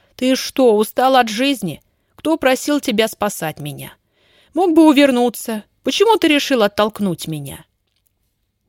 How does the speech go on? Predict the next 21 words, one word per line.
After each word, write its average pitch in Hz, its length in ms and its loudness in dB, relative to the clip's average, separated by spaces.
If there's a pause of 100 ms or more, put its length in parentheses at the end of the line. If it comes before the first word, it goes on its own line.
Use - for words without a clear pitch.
Никто 170 520 -8
никогда 214 540 -2
раньше 240 400 -4
не 220 140 -2
бросался, 208 640 -4
чтобы 185 320 -4
самоотверженно 190 1000 -2
встать 208 360 -6
перед 196 300 -2
ней 208 200 0
лицом 190 380 -4
к - 80 -6
опасности. - 840 -10 (580)
Но 254 220 2
он, 262 180 2
этот 262 300 0
тупой 254 360 2
олух, 277 520 2
сделал 269 460 0
именно 262 560 -4
это. 175 480 -6